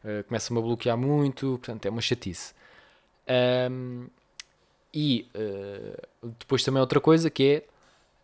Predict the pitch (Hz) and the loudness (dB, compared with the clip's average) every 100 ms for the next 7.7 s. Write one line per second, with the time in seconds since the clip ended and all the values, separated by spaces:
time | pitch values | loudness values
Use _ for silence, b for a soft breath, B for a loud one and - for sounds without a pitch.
0 | - 110 107 104 104 104 101 104 101 - | -6 -4 -4 -4 -6 -8 -10 -10 -14 -20
1 | _ _ - 120 135 131 139 131 131 135 | _ _ -4 0 0 2 2 2 0 0
2 | 135 - _ - 120 120 120 120 - - | -2 -6 _ -10 -8 -6 -8 -10 -12 -14
3 | 113 117 113 113 113 113 - 135 113 101 | -8 -6 -4 -6 -8 -12 4 6 6 4
4 | - 107 - 113 113 113 113 110 110 127 | 0 -2 0 -2 -2 -2 0 0 -2 0
5 | 127 139 127 131 123 104 95 - - 110 | 4 4 4 2 2 0 -4 -6 -2 -2
6 | 107 113 - 120 127 131 123 131 127 120 | -2 -4 0 2 4 2 0 -6 -10 -4
7 | 120 - - 107 92 - | -4 -2 -2 0 -2 -8